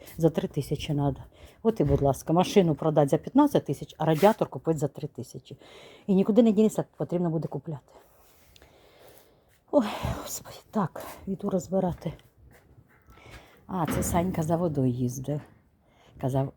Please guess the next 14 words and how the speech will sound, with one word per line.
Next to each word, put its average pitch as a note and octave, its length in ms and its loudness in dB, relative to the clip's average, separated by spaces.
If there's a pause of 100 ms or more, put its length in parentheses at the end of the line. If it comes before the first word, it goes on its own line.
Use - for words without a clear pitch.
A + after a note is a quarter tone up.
(120)
за, C3 180 -8
до C3+ 140 -10
батьків B2+ 380 -6
поїде. A#2 400 -4
Бачиш, G3 180 -2
так - 160 -14
поїхав. A2+ 460 -10 (1160)
Не C#3 100 -6
хоче, G#3 600 -8
аж - 260 -10
реве. A#2 400 -8 (4000)
Просто - 440 -4
аж - 180 -14
реве. - 420 -18